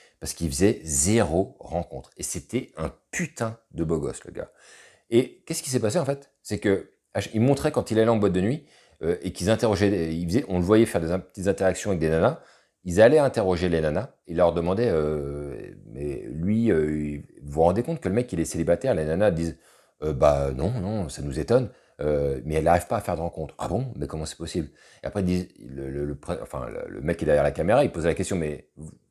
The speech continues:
il vous fait quel effet en fait quand vous voyez ? Alors, il y avait ce truc de, non mais le mec, euh, il fait, il est stylé, machin, lui c'est le genre de na-, de mec, euh, qui doit coucher avec trop de nanas, et du coup, euh, ça donne pas envie, nous, euh, d'être, euh, la mille, euh, la cent millième même,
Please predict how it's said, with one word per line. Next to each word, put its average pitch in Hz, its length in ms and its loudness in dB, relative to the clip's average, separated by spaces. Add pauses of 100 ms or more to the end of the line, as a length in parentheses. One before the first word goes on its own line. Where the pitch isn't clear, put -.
(140)
il 101 80 -8
vous 117 100 -4
fait 180 160 -2
quel 147 140 0
effet 156 180 0
en 202 80 -2
fait - 140 -10
quand 82 100 -6
vous 80 100 0
voyez ? 85 240 4 (420)
Alors, 95 280 6 (120)
il 107 60 -6
y 104 60 4
avait 120 140 2
ce 131 100 -2
truc 127 180 -4
de, 107 300 4 (380)
non 95 100 2
mais 98 100 8
le 101 100 8
mec, 117 280 6
euh, 90 420 6
il 92 80 0
fait, 104 300 -2
il 92 140 -2
est 92 60 2
stylé, 110 600 6
machin, 107 460 2
lui 101 200 0
c'est 104 140 -6
le 82 60 -4
genre 90 120 2
de 90 120 2
na-, 95 200 4
de 90 200 0
mec, 104 260 2
euh, 80 80 -2
qui 85 140 -8
doit 82 120 0
coucher - 280 -4
avec 80 100 -8
trop - 180 -4
de 95 60 0
nanas, 98 320 4 (180)
et - 60 -8
du 85 160 -2
coup, 110 300 2
euh, 82 100 4
ça 80 140 -4
donne 82 160 0
pas 101 120 2
envie, 92 240 2
nous, 95 180 0
euh, 78 600 -2
d'être, 76 320 -6
euh, 73 160 -2
la 73 220 0
mille, 90 340 2
euh, 73 440 -2 (340)
la 76 140 0
cent - 160 2
millième 110 420 6
même, 98 320 2